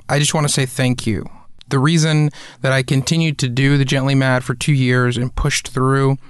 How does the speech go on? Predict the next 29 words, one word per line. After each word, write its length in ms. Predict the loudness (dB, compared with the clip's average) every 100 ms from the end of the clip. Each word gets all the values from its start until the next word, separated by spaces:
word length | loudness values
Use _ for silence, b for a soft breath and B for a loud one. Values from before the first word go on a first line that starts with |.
| b b -12
the 80 | -10
times, 420 | -4 0 2 0
the 100 | 0
many 280 | 2 2 2
times 420 | 0 0 0 0
I 80 | -2
thought 220 | 0 0
about 200 | 0 -4
quitting, 460 | -2 0 2 0 -2 B B B B B B -4
was 240 | -2 0
because 680 | -2 -4 -2 0 0 0 -2
of 280 | -2 0 0
all 160 | 0
the 100 | 0
emails 680 | 0 2 2 0 -4 -6 -8 -8
that 160 | -2 0
I 80 | 0
got 420 | -2 -4 -8 -6
and 100 | -2
the 60 | 0
encouragement 800 | 0 0 0 0 0 -2 -2 -6 -8
and, 480 | -2 0 2 0 -2 B B B B B B -4
uh, 140 | 0
you 240 | 0 2 2
guys 220 | 2 0
sending 260 | 0 2 2
me 200 | 2 2
emails 280 | 2 0
saying 640 | 0 0 0 2 2 0